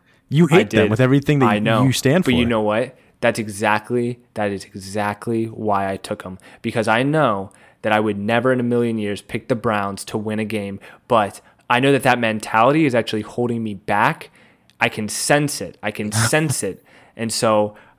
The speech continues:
Speaker 2: I, <laughs> I picked them. I literally, I'm not even joking. I had the Colts. I picked the Colts, and I was right about to check out, and then I switched it literally last second 'cause I was like,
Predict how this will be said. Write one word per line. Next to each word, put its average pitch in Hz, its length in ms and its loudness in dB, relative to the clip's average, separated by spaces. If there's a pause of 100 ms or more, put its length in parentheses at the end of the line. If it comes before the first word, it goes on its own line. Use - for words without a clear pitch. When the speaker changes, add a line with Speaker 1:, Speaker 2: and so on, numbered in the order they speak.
(360)
Speaker 2:
I, 131 580 4
<laughs> - 100 -20
I 151 300 2
picked 185 320 2
them. 107 220 0 (240)
I 127 140 6
literally, 180 500 4 (120)
I'm 123 220 0
not 117 180 4
even 123 160 0
joking. 120 440 -4
I 110 80 -6
had 110 240 0
the 117 80 -4
Colts. 120 340 -2
I - 60 -8
picked 117 240 -6
the 127 80 -8
Colts, 135 360 -2 (280)
and 117 100 -4
I 113 60 0
was 107 180 -6
right 113 340 0
about 123 200 0
to 117 80 -8
check 113 240 -4
out, 123 340 2 (400)
and 117 180 0
then 113 380 -2 (180)
I 101 100 -4
switched - 380 -8
it - 160 -12
literally 139 460 2
last 110 320 2
second 107 320 -6
'cause - 100 -8
I 113 80 0
was 101 140 -4
like, 98 240 -6